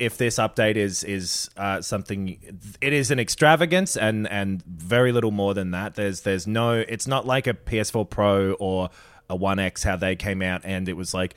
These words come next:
"You're getting better frame rate and a better resolution," and things that were a little more tangible than just the actual build quality of the machine is a bit better and the screen is much nicer.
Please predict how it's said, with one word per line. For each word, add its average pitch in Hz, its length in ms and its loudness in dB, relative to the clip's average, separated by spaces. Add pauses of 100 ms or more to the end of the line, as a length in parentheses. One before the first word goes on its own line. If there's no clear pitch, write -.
(140)
"You're 233 120 -4
getting 139 260 2
better 143 280 2
frame 202 260 2
rate 127 120 0
and 98 80 -2
a 98 40 -2
better 151 200 2
resolution," 143 500 -2
and 101 100 -2
things 147 220 -2
that 120 100 -4
were 123 200 -2
a 120 80 0
little 151 160 4
more 131 120 0
tangible 104 600 0
than 98 180 0
just 95 340 -2 (440)
the 98 560 0
actual 131 320 6
build 160 320 4
quality 143 360 4
of 110 120 0
the 110 40 -4
machine 110 560 -2
is 95 300 -6
a 95 60 -8
bit 101 220 -2
better 175 340 8 (360)
and 101 380 0
the 95 200 0
screen 107 340 2
is 95 120 -2
much 95 280 -2
nicer. 85 500 -2